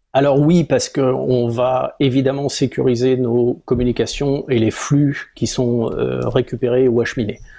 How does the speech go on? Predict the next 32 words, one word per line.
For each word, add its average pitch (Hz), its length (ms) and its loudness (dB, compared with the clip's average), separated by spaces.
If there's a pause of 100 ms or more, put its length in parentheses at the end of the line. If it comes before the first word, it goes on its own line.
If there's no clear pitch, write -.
(140)
Donc 110 180 -6
évidemment, 131 640 0
euh, 113 600 -6
sur 123 260 -2
un 127 80 -2
produit 127 320 -2
professionnel, 127 800 -2 (500)
on 110 100 -4
va 113 140 2
avoir 120 280 0
tendance 139 360 0
à 123 60 0
sécuriser 131 640 0
le 131 80 0
broadcast. 117 500 -4
C'est-à-dire 117 240 -2
que 123 120 -2
là, 117 300 2
pour 120 200 -2
le 127 100 4
coup, 170 540 2
on 120 100 0
va 117 180 2
prendre 147 680 -2
des 131 140 2
technologies 127 460 0
grand 120 140 0
public, 131 400 2
mais 123 80 0
les 120 180 2
encapsuler 139 720 0 (400)
dans, 139 500 -2